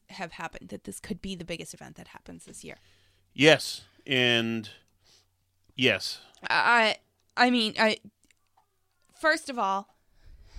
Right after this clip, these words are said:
Speaker 1: you know, my thoughts and my prayers are with her family because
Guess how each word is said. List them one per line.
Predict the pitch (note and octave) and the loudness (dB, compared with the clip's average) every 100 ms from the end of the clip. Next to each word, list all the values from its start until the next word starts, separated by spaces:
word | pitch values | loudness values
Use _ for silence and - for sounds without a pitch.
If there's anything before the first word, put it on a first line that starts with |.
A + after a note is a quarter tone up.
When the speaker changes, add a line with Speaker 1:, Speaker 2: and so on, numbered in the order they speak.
| - - - _ | -16 -18 -20 _
Speaker 1:
you | B3 | -6
know, | A#3 F#3+ E3+ _ _ _ _ _ _ | -4 -4 -8 _ _ _ _ _ _
my | A3 G#3+ G#3 - | -8 -6 -6 -6
thoughts | A#3 G#3+ G#3 - | -2 -2 -2 -12
and | F#3+ | -12
my | F#3+ F3+ | -10 -12
prayers | - C4 A3 G#3+ - | -8 -6 -4 -4 -8
are | - | -12
with | F3+ F#3 | -10 -10
her | - G3 | -10 -12
family | - G#3+ G3 F#3 E3+ G3+ - | -8 -8 -8 -8 -8 -10 -10
because | G3+ - F#3 F3 E3 E3 D#3+ - | -12 -8 -8 -6 -6 -8 -14 -20